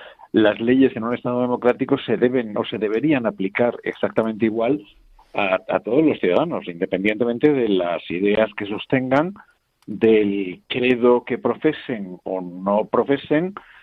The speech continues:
y de la ideología que sostengan. Entonces, mm, a partir de ahí, si cometes un delito,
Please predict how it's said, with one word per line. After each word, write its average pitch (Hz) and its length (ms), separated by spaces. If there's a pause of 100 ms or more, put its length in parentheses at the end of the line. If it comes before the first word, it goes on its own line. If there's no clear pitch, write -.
(220)
y 120 100
de 104 160
la 101 80
ideología 95 640
que 98 560
sostengan. 151 560 (140)
Entonces, 98 540 (460)
mm, 131 200 (100)
a 110 100
partir 117 380
de 120 120
ahí, 131 320 (480)
si 110 120
cometes 113 540
un 120 120
delito, 117 600